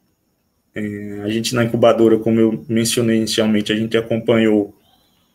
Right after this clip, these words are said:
além de criar e acompanhar, né, quarenta e dois bancos comunitários, é, na região Nordeste, é, diante ali, e aí complementando, né, a, a questão da escassez de recursos, né,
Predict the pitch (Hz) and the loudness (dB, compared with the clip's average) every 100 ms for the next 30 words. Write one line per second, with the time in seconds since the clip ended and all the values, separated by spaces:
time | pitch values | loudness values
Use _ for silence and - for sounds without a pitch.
0 | _ _ _ - - - 101 104 113 113 | _ _ _ -14 -14 -6 -2 0 -2 -4
1 | - 113 113 123 120 117 113 107 107 107 | -4 2 4 4 0 -4 -2 0 0 0
2 | 110 113 117 123 117 107 110 110 - - | 0 0 -2 0 0 0 -2 -4 -6 -6
3 | 113 113 113 110 104 127 147 - _ _ | -4 -2 -2 0 2 0 -2 -12 _ _
4 | _ _ _ _ _ - 101 101 101 101 | _ _ _ _ _ -18 -14 -12 -10 -10
5 | 101 101 98 95 98 101 104 110 107 110 | -12 -14 -16 -16 -14 -8 -4 0 0 2
6 | 110 110 104 104 123 - - - - - | 2 2 4 4 4 0 -6 -12 -20 -20
7 | _ _ _ - - 104 101 101 104 117 | _ _ _ -20 -16 -12 -8 -8 -2 -2
8 | 127 123 113 110 113 113 107 - 104 110 | -2 2 2 4 4 2 0 -10 -4 0
9 | 107 110 117 113 110 104 - _ - 110 | 2 2 2 2 2 -2 -8 _ -12 -2
10 | 123 135 123 113 123 131 127 117 113 107 | 0 2 0 0 0 2 2 0 0 0
11 | 104 - 104 - 113 113 113 113 - 117 | -2 -4 -8 -6 -6 0 2 2 0 0
12 | - 123 127 120 113 113 - 120 127 - | 2 2 2 0 -2 -4 -4 -2 -2 -4
13 | - 123 _ 123 | -10 -14 _ -20